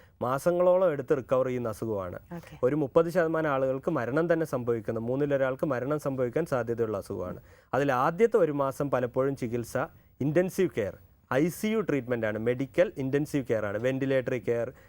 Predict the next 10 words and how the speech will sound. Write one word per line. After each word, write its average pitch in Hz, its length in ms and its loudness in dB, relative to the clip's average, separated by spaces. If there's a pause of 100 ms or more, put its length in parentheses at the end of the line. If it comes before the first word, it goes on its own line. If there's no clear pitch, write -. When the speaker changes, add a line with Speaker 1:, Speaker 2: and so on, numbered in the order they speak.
(140)
Speaker 1:
കിഡ്നീസ് 143 500 0 (240)
ത-, 127 220 2
പ-, - 220 -4
പ-, 127 360 0
കിഡ്നിയുടെ 151 420 2
പ്രവർത്തനം 131 460 0
തകരാറിലാവുമ്പോൾ 123 720 0
ഡയാലിസിസ് 127 560 -2
ചെയ്യുന്നു, 113 400 -2 (400)
മറ്റ് 127 300 2